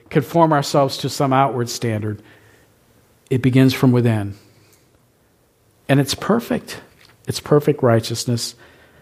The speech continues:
That's why we need a Savior. So I would say, trust in Christ's righteousness, not your own. Pursue lifelong sanctification from the heart. And then this one, I love this one, praise.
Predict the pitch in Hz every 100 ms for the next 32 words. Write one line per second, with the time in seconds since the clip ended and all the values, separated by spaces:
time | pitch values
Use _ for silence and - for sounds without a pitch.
0 | _ _ _ _ _ _ _ _ _ -
1 | - 139 131 135 127 120 127 113 107 104
2 | - _ _ _ _ _ _ _ - _
3 | _ _ - 143 127 123 127 113 - 170
4 | 170 - - 143 - 147 143 147 139 123
5 | 117 131 - 127 123 - - _ - -
6 | _ _ _ - 120 120 139 143 127 127
7 | 139 - - _ _ _ _ _ _ _
8 | _ _ _ _ _ _ - - 147 -
9 | 170 151 139 127 127 143 - 143 139 139
10 | - 135 135 135 135 - 135 131 - 117
11 | 113 - - - _ _ _ - - 135
12 | 143 147 143 123 - - _ _ _ _
13 | _ _ _ _ _ _ _ _ _ -
14 | 113 117 117 127 - 117 110 110 117 113
15 | 123 - 107 - 127 120 107 107 -